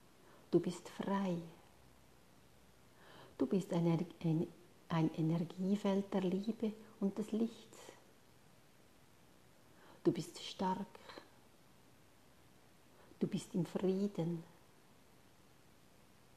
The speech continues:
Du wirst unterstützt. Du wirst geliebt. Du wehrst dich nicht gegen die Vergangenheit und hast keine Angst vor der Zukunft.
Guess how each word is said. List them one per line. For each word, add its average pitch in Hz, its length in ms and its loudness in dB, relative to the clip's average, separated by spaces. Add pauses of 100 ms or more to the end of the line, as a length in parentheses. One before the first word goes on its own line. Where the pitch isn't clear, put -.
(280)
Du 165 140 4
wirst 151 280 0
unterstützt. - 840 -6 (1800)
Du 175 120 6
wirst 185 320 -4
geliebt. 190 720 -2 (2250)
Du 170 160 0
wehrst 175 420 4
dich 220 160 2
nicht 214 260 0
gegen 175 280 -2
die 175 140 0
Vergangenheit 196 840 2 (720)
und 254 140 6
hast 208 180 0
keine 156 320 0
Angst 156 460 -2 (220)
vor 175 120 4
der 180 180 0
Zukunft. 196 540 -6